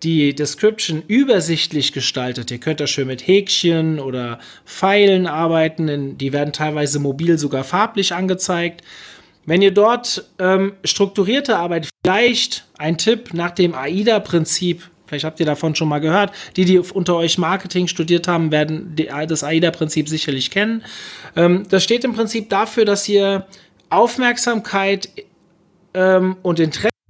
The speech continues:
weckt, dass ihr ver-, vielleicht auch, indem ihr reinschreibt, über, über dreißigtausend zufriedene Kunden oder je nachdem, wie viel ihr hattet, ihr solltet dort nicht lügen.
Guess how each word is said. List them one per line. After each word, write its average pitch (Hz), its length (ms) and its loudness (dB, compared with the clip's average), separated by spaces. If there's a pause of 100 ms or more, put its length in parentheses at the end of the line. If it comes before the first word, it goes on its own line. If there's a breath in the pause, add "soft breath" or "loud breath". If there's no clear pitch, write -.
weckt, 214 340 -2
dass 170 200 0
ihr 165 300 2 (220 loud breath)
ver-, 165 320 -2
vielleicht 185 340 0
auch, 170 160 -2 (280)
indem 180 300 4
ihr 165 120 2
reinschreibt, 180 640 0
über, 185 520 -6
über 196 180 4
dreißigtausend 185 760 0
zufriedene 196 420 0
Kunden 226 440 2
oder 170 320 2 (340 loud breath)
je 147 100 0
nachdem, 147 260 0
wie 143 60 2
viel 139 140 -2
ihr 131 80 2
hattet, 147 240 -2
ihr 127 80 -2
solltet 147 300 -2
dort 139 160 -4
nicht 135 160 -4
lügen. 226 320 4